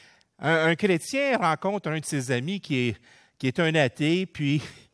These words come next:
il lui pose la question suivante. Quand on en est arrivé au christianisme,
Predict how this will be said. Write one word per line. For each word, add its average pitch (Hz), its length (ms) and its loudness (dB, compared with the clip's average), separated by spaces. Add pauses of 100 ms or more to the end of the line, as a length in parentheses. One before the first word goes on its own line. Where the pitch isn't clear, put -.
(600)
il 151 160 0
lui 147 180 -2
pose 196 560 0
la 135 260 2
question 160 680 -2 (240)
suivante. 147 800 -4 (1600)
Quand 294 220 4
on 226 140 4
en 175 240 4
est 240 300 2 (1120)
arrivé 156 460 0
au 170 220 -2
christianisme, 156 1120 -4